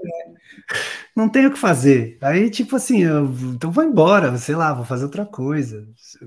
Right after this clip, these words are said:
Speaker 2: Porque fica uma, uma situa-, uma sensação, assim, de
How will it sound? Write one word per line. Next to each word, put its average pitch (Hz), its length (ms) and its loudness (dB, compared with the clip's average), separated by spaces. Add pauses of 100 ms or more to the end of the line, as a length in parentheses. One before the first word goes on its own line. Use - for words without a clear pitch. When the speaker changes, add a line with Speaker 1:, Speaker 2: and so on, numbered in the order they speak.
(340)
Speaker 2:
Porque - 160 -4
fica 208 240 -4
uma, 226 240 -2
uma 180 180 -2
situa-, 135 360 -10
uma 135 160 -4
sensação, 131 580 -8
assim, 139 320 -4
de 160 400 -6